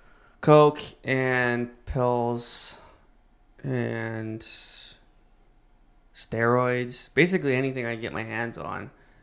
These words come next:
But even that stuff, I didn't comprehend.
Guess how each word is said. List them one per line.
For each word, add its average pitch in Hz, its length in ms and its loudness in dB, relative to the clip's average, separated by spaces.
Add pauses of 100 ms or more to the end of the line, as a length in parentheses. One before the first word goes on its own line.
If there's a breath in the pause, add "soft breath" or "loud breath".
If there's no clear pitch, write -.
(160)
But 131 280 6
even 160 280 2
that 135 240 6
stuff, 110 440 -6
I 123 80 -2
didn't 131 240 -4
comprehend. 120 840 -4